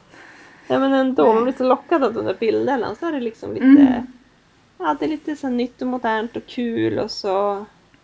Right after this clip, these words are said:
Speaker 2: Ja, och så
Speaker 1: Ja,
Speaker 2: lätt
Speaker 1: nej.
Speaker 2: att få tag på, liksom. Det är alldeles
Speaker 1: Ja.
Speaker 2: för tillgängligt på något sätt.
Speaker 1: Ja, verkligen. Nej, det är inte bra.
Speaker 2: Nej.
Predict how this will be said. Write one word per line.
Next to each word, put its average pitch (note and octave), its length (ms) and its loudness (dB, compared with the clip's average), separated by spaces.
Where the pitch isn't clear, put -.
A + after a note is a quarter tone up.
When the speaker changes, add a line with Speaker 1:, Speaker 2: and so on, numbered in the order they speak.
Speaker 2:
Ja, G3 360 -10
och G#3+ 80 -8
så A#3+ 100 -2
Speaker 1:
Ja, A#3 60 -2
Speaker 2:
lätt A#3+ 120 -2
Speaker 1:
nej. - 200 -8
Speaker 2:
att - 240 -8
få - 140 -8
tag C#4 380 -2
på, F3 80 -4
liksom. F3+ 240 -8
Det G3 40 -6
är - 40 -2
alldeles G#3+ 180 -4
Speaker 1:
Ja. D3+ 300 2
Speaker 2:
för - 80 -14
tillgängligt A3+ 840 -8
på - 80 -12
något - 100 -12
sätt. - 300 -16
Speaker 1:
Ja, F#3+ 240 -6
verkligen. G3+ 420 -10
Nej, G#3 220 -8
det A3+ 60 -6
är G3+ 100 -6
inte G3+ 320 -12
bra. A3 260 -10
Speaker 2:
Nej. G#3 400 -10